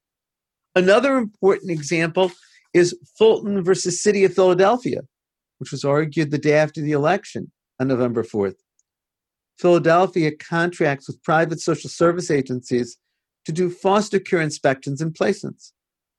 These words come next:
requires that the private contractors agree not to discriminate based on race, sex, religion,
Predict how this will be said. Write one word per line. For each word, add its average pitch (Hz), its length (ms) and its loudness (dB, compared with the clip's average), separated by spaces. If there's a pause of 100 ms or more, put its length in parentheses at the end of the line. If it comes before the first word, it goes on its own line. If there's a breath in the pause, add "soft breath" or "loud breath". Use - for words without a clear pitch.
(340)
requires 156 640 2
that 143 100 -14
the 151 80 -8
private 156 420 -2
contractors 170 720 -4
agree 139 340 -6 (400)
not 311 220 -2
to 277 80 0
discriminate 208 720 0 (540)
based 127 220 -2
on 117 80 -2
race, 139 560 2
sex, - 800 -2
religion, 139 560 -2